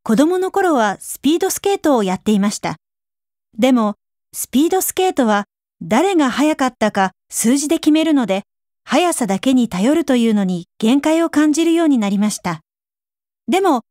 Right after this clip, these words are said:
フィギュアスケートは技術力と美しさで勝負するものですから、その人のスケートが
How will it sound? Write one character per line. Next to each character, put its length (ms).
フ 80
ィ 80
ギ 120
ュ 40
ア 40
ス 140
ケ 120
ー 40
ト 160
は 180
技 160
術 240
力 240
と 240
美 300
し 60
さ 160
で 80
勝 280
負 120
す 160
る 80
も 100
の 100
で 120
す 80
か 80
ら、 140
そ 180
の 100
人 240
の 260
ス 200
ケ 180
ー 40
ト 140
が 180